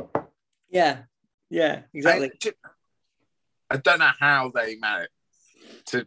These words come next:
Speaker 2: give a straight face. They should have given it to the, uh, netball guy. He seemed good.
Speaker 1: Hundred percent. It's like, he's twelve. He's clearly got some sort of terminal illness, and he's
Speaker 2: Yeah.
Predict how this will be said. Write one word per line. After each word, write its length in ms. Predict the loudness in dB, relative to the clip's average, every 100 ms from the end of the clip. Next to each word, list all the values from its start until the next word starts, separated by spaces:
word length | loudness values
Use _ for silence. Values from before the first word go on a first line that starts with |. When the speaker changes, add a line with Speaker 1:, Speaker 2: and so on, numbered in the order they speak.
| -2
Speaker 2:
give 140 | 0
a 80 | 0
straight 400 | -2 2 2 2
face. 460 | 2 2 2 -2 0
They 100 | 2
should 160 | 4 2
have 120 | 2
given 240 | 2 2
it 140 | -2 -2
to 120 | -2
the, 300 | -2 0 4
uh, 140 | 4
netball 460 | 4 0 0 0 0
guy. 260 | -2 -4 -8 _ _ -6
He 140 | -2
seemed 300 | -2 -2 0
good. 200 | 2 2 -2 _ _ _ _
Speaker 1:
Hundred 220 | -2 2 2
percent. 460 | 2 2 2 0 -6 _ _ _ _ _ _ -16
It's 140 | -2
like, 200 | -2 0
he's 220 | -4 -4
twelve. 560 | -4 2 4 4 2 -2 -8 _
He's 120 | -8
clearly 260 | 2 4 4
got 120 | 2
some 120 | 0
sort 220 | -2 -2
of 40 | 0
terminal 300 | 2 4 4
illness, 560 | 4 2 -4 -6 -12 _ _ _ _
and 220 | 0 2
he's 180 | 4 6
Speaker 2:
Yeah. 240 | 8 6